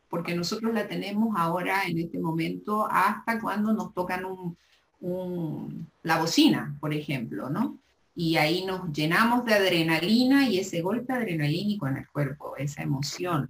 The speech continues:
ese, esa, eso que está aconteciendo en nuestro, en nuestro organismo es potente. El corazón se acelera, bombea más sangre, la presión sanguínea aumenta,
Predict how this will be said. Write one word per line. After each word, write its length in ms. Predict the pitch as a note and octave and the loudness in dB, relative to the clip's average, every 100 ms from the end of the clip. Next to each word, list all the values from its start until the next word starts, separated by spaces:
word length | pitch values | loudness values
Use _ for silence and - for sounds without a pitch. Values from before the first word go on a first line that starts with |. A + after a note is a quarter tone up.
| B2+ | -4
ese, 460 | C#3 C#3+ C#3+ C#3 C#3+ | -2 -2 -2 -4 -4
esa, 680 | - - D3 D3+ C#3 - - _ _ _ _ _ _ | -6 -8 -6 -2 -2 -2 -8 _ _ _ _ _ _
eso 260 | - D#3+ F#3 | -4 -2 -2
que 100 | D#3 | -4
está 180 | D3+ E3+ | -4 -2
aconteciendo 840 | E3+ F3+ C#3+ C#3+ - F#3 B3 E3+ | -2 -2 -2 -4 -2 0 2 2
en 100 | B2 | -2
nuestro, 560 | B2 - - - - - | -6 -8 -10 -10 -10 -4
en 140 | C#3+ | 0
nuestro 220 | C3+ C#3+ | 0 -2
organismo 680 | C3 B2+ B2+ F3+ A3 C#3+ - | -8 -8 -4 0 0 -2 -6
es 160 | - E3+ | -10 -12
potente. 500 | - - - - - D3 - _ | -10 -10 -8 -8 -12 -20 -20 _
El 100 | D3 | -4
corazón 480 | C#3+ C#3+ C#3+ D3 C#3 | -2 -4 -2 0 0
se 140 | C#3+ | 0
acelera, 680 | C#3+ - B2+ D3 D#3 C3+ C3+ C3+ | -4 -6 -4 -2 -2 -2 -2 -4
bombea 380 | C3 B2+ C3+ C3+ | -4 -2 -2 0
más 240 | C3 C#3+ | -2 -2
sangre, 520 | D3+ D3+ D3+ C3+ C3 - | 0 0 0 -2 -4 -6
la 100 | - | -8
presión 380 | C#3 - C3+ | -8 -6 -6
sanguínea 460 | C#3 C#3 C3+ C3+ B2 | -4 -4 -4 -4 -6
aumenta, 720 | B2 C3+ D#3+ D#3+ D3 C#3 D3 | -6 0 0 0 0 -2 -4